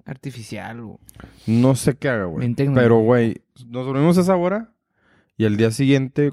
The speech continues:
Speaker 2: como a las diez, él ya estaba en la tornaboda. Ya, o sea, güey, pero yo llegué y lo vi como si no hubiera pasado nada. Y el lunes, que porque la tornaboda se acabó otra vez como a las dos de la mañana, dos y media,
Speaker 1: No
Speaker 2: cuatro, güey.
Speaker 1: mames,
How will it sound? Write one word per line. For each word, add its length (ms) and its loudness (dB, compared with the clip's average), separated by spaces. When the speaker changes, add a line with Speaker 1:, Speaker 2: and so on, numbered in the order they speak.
Speaker 2:
como 380 -2
a 60 0
las 680 -8
diez, 600 2
él 140 0
ya 80 0
estaba 200 -8
en 60 -10
la 60 -10
tornaboda. 600 -14
Ya, 440 -14
o 60 -6
sea, 140 -4
güey, 200 -4
pero 300 -6
yo 180 2
llegué 300 2
y 80 2
lo 120 0
vi 180 2
como 280 -6
si 160 -6
no 180 -4
hubiera 180 0
pasado 220 -12
nada. 280 -14
Y 160 4
el 180 2
lunes, 560 -2
que 220 2
porque 300 -2
la 120 0
tornaboda 520 2
se 100 0
acabó 280 0
otra 300 -2
vez 200 0
como 220 -4
a 40 -4
las 240 -8
dos 200 0
de 80 -2
la 140 -4
mañana, 380 0
dos 180 4
y 40 2
media, 280 0
Speaker 1:
No 120 -8
Speaker 2:
cuatro, 400 0
güey. 160 -2
Speaker 1:
mames, 520 -14